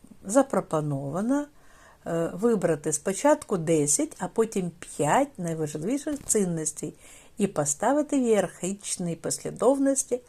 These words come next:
за ступенем значущості. Значущості. І так,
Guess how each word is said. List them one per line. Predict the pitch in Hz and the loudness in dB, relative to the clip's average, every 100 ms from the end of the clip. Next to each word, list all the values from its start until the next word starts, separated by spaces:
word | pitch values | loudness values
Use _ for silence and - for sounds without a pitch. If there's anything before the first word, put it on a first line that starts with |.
| - - 180 | -20 -14 -6
за | 175 247 330 339 - | 0 2 0 -4 -16
ступенем | - - 147 185 208 190 185 - | -10 -8 -2 -2 -2 -4 -8 -12
значущості. | - 147 139 131 - - - - - - - - - - - - - - - - | -6 -4 -4 -6 -14 -16 -16 -18 -20 -20 -20 -20 -20 -20 -20 -20 -20 -20 -18 -8
Значущості. | 170 214 202 - 147 - 151 147 - - - 151 - - - - _ - | 0 4 4 2 -6 -8 -8 -6 -6 -6 -8 -12 -20 -20 -20 -20 _ -8
І | 269 | -6
так, | - 165 127 - | 0 2 2 -4